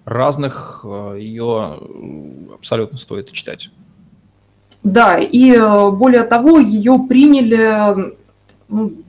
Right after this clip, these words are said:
Speaker 2: даже читатели и критики, э,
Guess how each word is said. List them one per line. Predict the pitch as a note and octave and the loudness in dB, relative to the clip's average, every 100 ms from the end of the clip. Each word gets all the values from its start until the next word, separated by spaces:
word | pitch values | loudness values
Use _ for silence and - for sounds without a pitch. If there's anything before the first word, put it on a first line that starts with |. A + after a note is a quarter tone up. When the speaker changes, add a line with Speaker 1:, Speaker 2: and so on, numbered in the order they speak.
| - | -2
Speaker 2:
даже | G3+ G3+ G3+ | -2 0 -6
читатели | G#3 - C#4 C#4 A#3+ A3 G#3+ | -6 0 2 2 0 0 0
и | - G#3+ G#3 | -2 -4 -2
критики, | A3+ C4 C4 - G#3+ | 0 0 0 -8 -4
э, | G3+ G3 G3 | -2 0 0